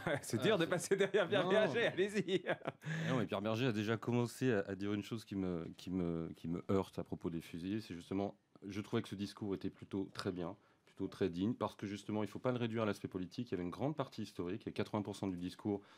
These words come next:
Speaker 2: il est revenu sur, euh, sur la Grande Guerre, sur les sacrifices. Et justement, ce qui m'a gêné,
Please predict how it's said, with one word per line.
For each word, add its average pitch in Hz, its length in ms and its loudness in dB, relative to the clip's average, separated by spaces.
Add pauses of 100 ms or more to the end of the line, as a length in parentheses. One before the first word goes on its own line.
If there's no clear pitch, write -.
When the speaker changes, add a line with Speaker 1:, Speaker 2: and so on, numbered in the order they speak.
(140)
Speaker 2:
il 80 80 -6
est 85 60 0
revenu 98 480 4
sur, 82 320 -4
euh, 76 100 -2 (300)
sur - 180 0
la 87 80 4
Grande 85 220 2
Guerre, 104 240 4
sur - 120 -4
les 87 60 4
sacrifices. 98 480 0
Et 104 60 4
justement, 120 280 4
ce 143 60 -2
qui - 140 0
m'a 101 140 4
gêné, 117 380 6